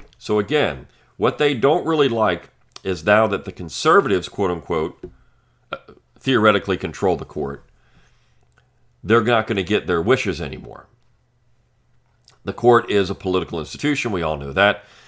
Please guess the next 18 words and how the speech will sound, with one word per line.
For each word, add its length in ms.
I 40
mean, 160
heck, 300
Thomas 280
Jefferson 480
was 160
warning 300
against 460
the 80
power 380
of 80
the 80
court 320
back 280
in 100
eighteen 380
oh 120
three. 540